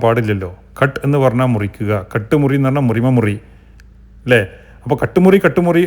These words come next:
എന്ന് പറയുമ്പോൾ വാചകത്തിൽ പോസ്റ്റും കാലി എന്ന് പറഞ്ഞതുപോലെ ഒരു റിപ്പീറ്റേഷൻ ഉണ്ടെന്നല്ലാതെ ആളുകൾ എന്താണ് അതുകൊണ്ട് മനസ്സിലാക്കുന്നത്? എന്തോ ഞാൻ, നിങ്ങൾ പറയാത്ത എന്തോ ഞാൻ ഉണ്ടാക്കി കട്ട് മുറിച്ച് കട്ടുണ്ടാക്കിയിട്ട് എവിടുന്നോ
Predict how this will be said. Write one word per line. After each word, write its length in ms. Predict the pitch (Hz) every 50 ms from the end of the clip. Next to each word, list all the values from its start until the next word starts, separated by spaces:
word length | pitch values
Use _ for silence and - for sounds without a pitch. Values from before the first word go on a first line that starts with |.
| 156
എന്ന് 120 | 156 165 147 147
പറയുമ്പോൾ 340 | 143 151 147 143 151 147 131 120
വാചകത്തിൽ 680 | 120 131 143 147 131 151 151 165 151 135 - 165 156 160 160 156 - - - -
പോസ്റ്റും 320 | 131 127 - - 147 143 147
കാലി 160 | 143 143 151 147
എന്ന് 100 | 151 143 139
പറഞ്ഞതുപോലെ 600 | 127 127 135 127 131 123 127 127 120 123 127 127 127 - - - - - _ - 131
ഒരു 100 | 127 135 120
റിപ്പീറ്റേഷൻ 520 | 117 - - 147 127 - 151 139 - 156 156 147
ഉണ്ടെന്നല്ലാതെ 640 | 131 123 135 123 127 117 110 104 98 98 101 110 123 160 - - - - - - - - - - - - 120 131
ആളുകൾ 260 | 147 160 185 175 196 196 190 190
എന്താണ് 300 | 170 156 165 165 165 160
അതുകൊണ്ട് 280 | 147 147 156 151 143 147 135 127
മനസ്സിലാക്കുന്നത്? 720 | 120 110 - 131 147 139 123 - - 135 123 120 120 117 107 - - - - - - - - 113
എന്തോ 300 | 117 135 131 151 156 160 165 170 175 170 151
ഞാൻ, 160 | 135 135 147 156 147
നിങ്ങൾ 220 | 135 135 139 147 156 156 156 -
പറയാത്ത 420 | 123 123 127 135 139 143 139 - 143 131
എന്തോ 160 | 127 123 131 139 127 120
ഞാൻ 100 | 120 131 131
ഉണ്ടാക്കി 300 | 120 117 123 123 117 131 120 -
കട്ട് 280 | 113 104 - - - 131 127
മുറിച്ച് 360 | 120 113 113 107 - - - 123 -
കട്ടുണ്ടാക്കിയിട്ട് 640 | 117 101 - - 139 131 127 123 113 117 123 107 117 117
എവിടുന്നോ 260 | 113 113 117 123